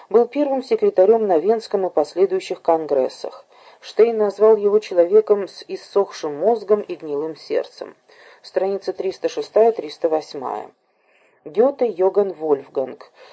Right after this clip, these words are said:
тысяча семьсот сорок девятый, тысяча восемьсот тридцать второй. Страницы сто девяносто восьмая, двухсотая, двести пятая, двести восьмая.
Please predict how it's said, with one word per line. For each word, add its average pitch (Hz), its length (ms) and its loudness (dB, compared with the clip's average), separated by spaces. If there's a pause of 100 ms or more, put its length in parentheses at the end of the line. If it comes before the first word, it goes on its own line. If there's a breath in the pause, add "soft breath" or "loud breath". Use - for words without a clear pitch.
(140 loud breath)
тысяча 233 360 -8
семьсот 208 400 0
сорок 180 240 -4
девятый, 220 400 2
тысяча 214 360 -8
восемьсот 175 520 -6
тридцать 156 340 -12
второй. 113 540 -6 (360 soft breath)
Страницы 220 520 0
сто 214 160 2
девяносто 180 500 -4
восьмая, 160 460 -2
двухсотая, 220 640 0
двести 156 340 -8
пятая, 220 400 2
двести 143 380 -8
восьмая. 123 580 -8